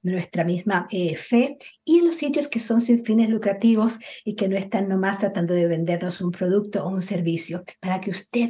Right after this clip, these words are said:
cada cual en su casa y en su caso, decida qué puede beneficiar la salud de su persona, de su familia, de su presente y porvenir. A ver si antes de despedirnos tienen un mensajito de cierre nuestras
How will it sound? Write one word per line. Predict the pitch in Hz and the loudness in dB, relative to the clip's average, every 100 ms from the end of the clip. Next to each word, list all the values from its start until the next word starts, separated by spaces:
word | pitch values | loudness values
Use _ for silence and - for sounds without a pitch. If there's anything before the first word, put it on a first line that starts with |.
| - | -2
cada | - 254 247 | -6 -4 -2
cual | 240 175 170 | 0 0 0
en | 175 | -4
su | - 202 | -6 -10
casa | - 240 247 254 | -2 -2 0 2
y | 233 | 6
en | 233 | 4
su | - 233 | 2 -2
caso, | 220 214 - 214 | -2 -2 -2 -2
decida | 202 - 226 226 214 214 - - _ | -2 0 2 2 0 -4 -12 -20 _
qué | 247 | -6
puede | 247 262 254 | -2 2 4
beneficiar | 214 202 190 180 202 180 | 4 0 -2 -2 -2 0
la | 175 | -2
salud | 175 175 190 196 196 - - _ | -2 0 2 2 -2 -14 -20 _
de | 190 | -8
su | 175 190 | -6 -4
persona, | 170 - 233 226 214 202 | -4 0 2 4 2 0
de | 180 | -4
su | - 175 | -6 -8
familia, | 170 170 180 180 175 180 - _ _ | -4 0 0 0 -2 -2 -8 _ _
de | 170 | -8
su | - 170 - | -6 -8 -6
presente | 165 165 190 190 190 190 | -6 -2 -2 -2 -2 -2
y | |
porvenir. | 185 160 151 147 156 - _ _ _ - - - - - - | -2 -4 -4 -8 -12 -16 _ _ _ -16 -16 -14 -14 -14 -8
A | 185 | -2
ver | 233 294 | 2 2
si | - | 2
antes | 277 269 254 | 0 0 0
de | 240 | 2
despedirnos | 240 - 214 226 240 226 220 | 2 2 4 4 6 4 2
tienen | 220 214 | 0 2
un | 220 220 214 | 4 4 4
mensajito | 220 220 196 214 254 240 | 2 -2 -2 0 0 2
de | 233 | 2
cierre | - 214 220 202 | 2 0 2 0
nuestras | 202 202 - 196 208 | -2 -6 -2 -2 -2